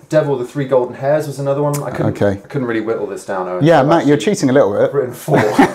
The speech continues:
Speaker 1: Uh, just absolutely epic adventure.
Speaker 2: Yeah.
Speaker 1: Um, and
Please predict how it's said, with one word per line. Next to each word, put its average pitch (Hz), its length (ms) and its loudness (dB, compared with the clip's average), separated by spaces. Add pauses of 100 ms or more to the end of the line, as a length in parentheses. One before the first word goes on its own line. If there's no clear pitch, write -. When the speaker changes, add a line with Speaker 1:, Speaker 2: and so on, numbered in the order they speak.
(960)
Speaker 1:
Uh, - 260 0
just 170 140 -2
absolutely 156 560 -2
epic 127 280 -2
adventure. 95 460 -6
Speaker 2:
Yeah. 113 180 2 (500)
Speaker 1:
Um, 90 800 -2 (1040)
and 98 680 -6